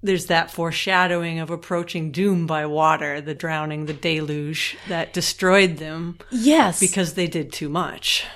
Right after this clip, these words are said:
Speaker 2: There, you said there was a, some kind of crystal
Speaker 1: Yeah, I,
Speaker 2: working
Speaker 1: I,
Speaker 2: that
Speaker 1: they,
Speaker 2: they
Speaker 1: they
Speaker 2: did.
Speaker 1: were, you know, they were working with magical things and working with crystals, and they got more and more advanced and more and more powerful, and they were at the height of their glory, and they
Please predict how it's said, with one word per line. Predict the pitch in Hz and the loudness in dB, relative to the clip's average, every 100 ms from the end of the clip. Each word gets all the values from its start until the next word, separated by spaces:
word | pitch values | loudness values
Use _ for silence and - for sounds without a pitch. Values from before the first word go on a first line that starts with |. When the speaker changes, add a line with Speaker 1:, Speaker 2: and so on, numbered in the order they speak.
| - | 2
Speaker 2:
There, | 185 175 | 6 8
you | 175 190 | 6 2
said | 185 190 175 | 4 4 6
there | 175 | 4
was | 165 165 - | 4 4 4
a, | 156 151 - - | 0 -2 -6 -2
some | - 180 | 6 6
kind | 196 165 | 8 6
of | 151 | 6
crystal | - 190 - 175 160 151 147 | 6 6 6 8 8 8 6
Speaker 1:
Yeah, | 269 262 240 233 | 6 6 8 8
I, | 185 | 8
Speaker 2:
working | 208 151 | 6 4
Speaker 1:
I, | 151 | 2
Speaker 2:
that | 170 | 2
Speaker 1:
they, | 233 | 2
Speaker 2:
they | 233 214 | 4 4
Speaker 1:
they | 247 | 4
Speaker 2:
did. | 240 | 4
Speaker 1:
were, | 226 214 | 4 2
you | 220 202 | 2 0
know, | 190 | 0
they | 180 190 | 0 0
were | 196 | 2
working | 190 196 196 202 196 | 2 0 0 0 0
with | 185 - | -2 -6
magical | 170 185 180 175 180 - 175 | -4 2 2 2 0 -4 -6
things | - 180 175 175 | -2 0 2 0
and | 165 165 | 0 0
working | 170 170 175 165 | -2 0 0 0
with | 165 165 | -4 -6
crystals, | - 175 - 170 160 | -4 -4 -2 -2 -2
and | 160 | 0
they | 165 165 | 0 2
got | 165 170 | 2 4
more | 170 190 | 4 6
and | 190 | 8
more | 185 180 | 6 6
advanced | 180 151 165 160 165 - - | 4 2 0 2 0 -4 -4
and | 170 | -2
more | 160 165 175 | 2 2 4
and | 170 | 4
more | 170 165 | 2 0
powerful, | - 160 156 151 - 151 - | 4 6 6 4 2 0 0
and | 156 160 | 0 2
they | 156 | 2
were | 156 | 2
at | 165 | 2
the | 170 | 0
height | 165 165 | 2 4
of | 160 | 4
their | 160 | 2
glory, | 147 - 170 160 160 156 156 | 0 0 4 6 6 4 2
and | 160 147 143 | 0 0 2
they | 151 151 | 0 0